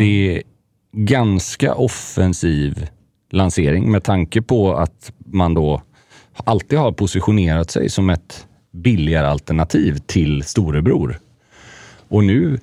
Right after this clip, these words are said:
al-, alltså det, jag säger inte att det är något fel. Vill man,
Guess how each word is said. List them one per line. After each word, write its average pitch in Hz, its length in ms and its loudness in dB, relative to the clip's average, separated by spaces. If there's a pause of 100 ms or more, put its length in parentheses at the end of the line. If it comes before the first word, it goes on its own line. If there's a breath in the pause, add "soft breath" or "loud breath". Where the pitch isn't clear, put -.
(500 loud breath)
al-, 110 340 0
alltså 95 180 0
det, 95 200 2
jag 85 220 0
säger - 120 0
inte 135 120 0
att 127 60 -4
det 117 60 4
är - 20 2
något 90 160 0
fel. 82 300 2
Vill 104 280 2
man, 98 400 0